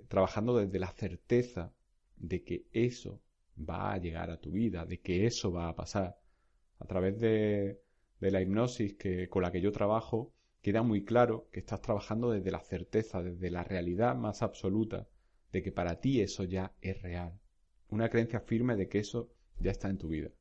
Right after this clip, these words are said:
Sin embargo, tú cuando cuentas esto a otra persona, tú estás hablándole de tu ilusión, de tu deseo, de tu fantasía de que eso sea verdad.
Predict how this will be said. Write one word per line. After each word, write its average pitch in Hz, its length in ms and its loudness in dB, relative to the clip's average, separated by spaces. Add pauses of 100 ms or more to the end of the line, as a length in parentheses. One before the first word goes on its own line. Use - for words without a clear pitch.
(320)
Sin 90 220 -4
embargo, 107 340 0
tú - 140 -4
cuando 90 320 -2
cuentas 110 460 0
esto - 340 -6 (840)
a 76 100 -6
otra 170 260 0
persona, 107 480 0 (400)
tú - 100 -2
estás - 280 -2
hablándole 113 380 4
de 98 80 2
tu 95 180 -2
ilusión, 127 480 2
de 98 100 0
tu 87 140 -4
deseo, 113 500 2 (360)
de 90 100 0
tu 95 100 -2
fantasía 98 600 0
de 95 180 0
que 113 140 2
eso 120 220 -2
sea 87 240 -4
verdad. 80 420 -8